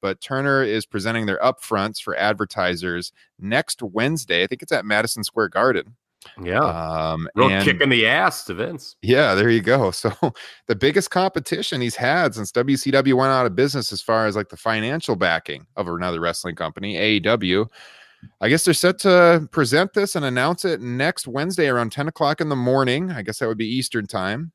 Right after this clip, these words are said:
Speaker 1: And, uh, T N T. So that's interesting because with the N B A, we've talked about this before, the N B A on Tuesday and Thursday.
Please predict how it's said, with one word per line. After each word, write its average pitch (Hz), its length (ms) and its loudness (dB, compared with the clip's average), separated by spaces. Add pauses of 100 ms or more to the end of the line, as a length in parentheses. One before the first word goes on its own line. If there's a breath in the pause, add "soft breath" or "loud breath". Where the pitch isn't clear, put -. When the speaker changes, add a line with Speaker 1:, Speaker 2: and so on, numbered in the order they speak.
(140)
Speaker 1:
And, 101 460 -4
uh, 98 420 2 (340 soft breath)
T 190 200 0
N 202 120 2
T. 190 300 -2
So - 160 0
that's - 140 2
interesting 117 600 -2
because 104 560 -2 (280 soft breath)
with 127 100 0
the 123 100 4
N 151 140 2
B 180 160 4
A, 147 180 6
we've 113 140 4
talked 131 240 0
about 117 200 0
this - 120 -6
before, 147 540 -2
the 104 100 2
N 135 100 -4
B 120 120 0
A 123 320 4
on 98 200 -6
Tuesday 139 640 -4
and 90 220 -6
Thursday. 123 800 -4